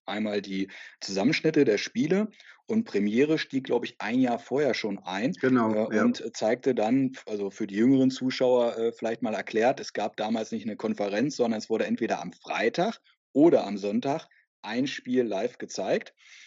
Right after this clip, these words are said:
Speaker 1: Ansonsten gab's dann halt nur Spielfilme auf Premiere, gab auch nur einen Sender auf Premiere.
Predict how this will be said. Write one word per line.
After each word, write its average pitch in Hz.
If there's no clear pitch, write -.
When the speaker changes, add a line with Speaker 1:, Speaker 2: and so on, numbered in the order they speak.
Speaker 1:
Ansonsten 117
gab's 107
dann 107
halt 104
nur 104
Spielfilme 101
auf 92
Premiere, 101
gab 90
auch -
nur 98
einen 92
Sender 120
auf 131
Premiere. 156